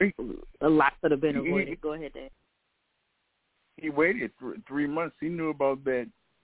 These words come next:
Speaker 2: uh, uh, the virus in, in November. He didn't mention it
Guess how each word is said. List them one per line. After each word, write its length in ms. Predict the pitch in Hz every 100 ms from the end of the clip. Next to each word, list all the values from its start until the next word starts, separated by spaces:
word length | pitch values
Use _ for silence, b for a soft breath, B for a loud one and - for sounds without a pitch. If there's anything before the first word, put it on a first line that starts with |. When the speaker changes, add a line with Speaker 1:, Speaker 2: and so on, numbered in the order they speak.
| _
Speaker 2:
uh, 280 | 107 110 110 - -
uh, 380 | 95 104 101 95 -
the 80 | 104
virus 380 | 110 123 123 120 -
in, 160 | 113 -
in 140 | 113
November. 540 | 120 120 123 135 123 110
He 180 | 117 143
didn't 340 | 143 127 117 -
mention 480 | 104 123 151 127 117
it 160 | 113